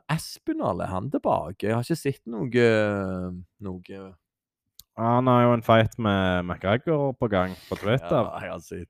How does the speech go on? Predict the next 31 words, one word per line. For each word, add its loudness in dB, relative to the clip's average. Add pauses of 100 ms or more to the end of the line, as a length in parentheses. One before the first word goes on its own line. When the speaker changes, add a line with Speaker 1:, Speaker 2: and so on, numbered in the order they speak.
Speaker 1:
det -14
der. -18 (280)
Tulle. -8 (380)
Speaker 2:
Ja, 4
og -2
det -2
er 2
Coke 2
Connor 0
som -6
snakker -6
Speaker 1:
Ja. -
Speaker 2:
der, 6
for, 0
eh, 0 (200)
Espinal 0
hadde 0
knukket -16
han -2
som -4
en -6
pinne. -8 (140)
Speaker 1:
Ja. -4 (200)
Speaker 2:
Connor -2
kunne -6
ikke -4
gjort -18
noen -10
ting -4
med -4
han. -8